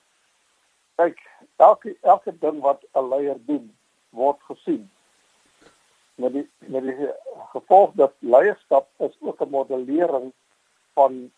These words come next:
nie net, eh, werkswyses of, eh, eh, of formele gedrag nie, maar ook die instelling of die karakter van die leier. Dit word alles gesien en, ehm, in 'n later hoofstuk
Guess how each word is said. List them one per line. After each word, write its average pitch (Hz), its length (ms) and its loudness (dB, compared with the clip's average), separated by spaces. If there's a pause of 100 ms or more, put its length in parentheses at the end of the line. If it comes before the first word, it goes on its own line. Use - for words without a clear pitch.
nie 156 180 -8
net, 170 240 -4 (560)
eh, 120 340 -2 (240)
werkswyses 135 1120 -2
of, 123 180 -6 (120)
eh, 147 100 -10 (200)
eh, 139 220 -6
of 123 180 -8 (580)
formele 139 480 0
gedrag 135 480 0
nie, 123 120 -12
maar 123 220 2 (120)
ook 185 220 -4
die 139 200 -12
instelling 139 540 -2
of 131 140 -10
die 127 120 -18
karakter 139 540 -2
van 123 160 -6
die 120 100 -10
leier. 117 320 -4 (540)
Dit 151 320 -2
word 147 300 0
alles 185 440 0 (140)
gesien 160 560 -10 (540)
en, 135 460 -4
ehm, 127 340 2 (1300)
in 135 100 -12
'n 131 120 2
later 147 360 6
hoofstuk 135 420 -8